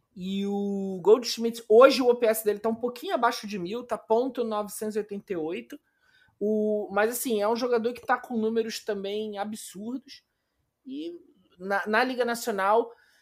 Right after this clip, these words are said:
ele teve, eu acho que, eu entendo que ele teve concorrência pelo prêmio de M V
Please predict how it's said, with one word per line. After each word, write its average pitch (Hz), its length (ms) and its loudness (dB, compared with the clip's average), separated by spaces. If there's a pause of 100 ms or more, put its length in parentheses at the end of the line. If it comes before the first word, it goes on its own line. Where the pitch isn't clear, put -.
(180)
ele 277 200 6
teve, 339 320 -2
eu 285 120 4
acho 320 220 2
que, - 140 -10
eu 359 80 2
entendo 302 300 0
que 294 100 -6
ele 233 80 -8
teve 269 200 -4
concorrência 220 760 -2
pelo 214 220 -2
prêmio 202 260 -2
de 190 80 -6
M 196 140 -4
V 180 200 -14